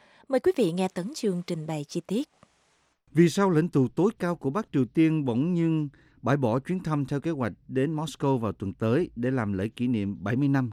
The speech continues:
Speaker 2: kết thúc Thế chiến thứ hai ở châu Âu là một bí ẩn.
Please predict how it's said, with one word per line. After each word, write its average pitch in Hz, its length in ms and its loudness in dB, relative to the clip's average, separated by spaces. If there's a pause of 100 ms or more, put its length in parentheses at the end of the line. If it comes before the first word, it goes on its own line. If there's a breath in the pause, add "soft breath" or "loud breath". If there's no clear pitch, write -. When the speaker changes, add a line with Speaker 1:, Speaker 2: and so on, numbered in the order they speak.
Speaker 2:
kết 143 180 -6
thúc 160 180 -6
Thế 139 120 -4
chiến 139 220 -6
thứ 147 160 -6
hai 131 340 -2
ở 101 100 -6
châu 127 220 -4
Âu 131 220 0 (100)
là 110 280 -2
một 92 200 -6 (120)
bí 120 200 -2
ẩn. 95 360 -4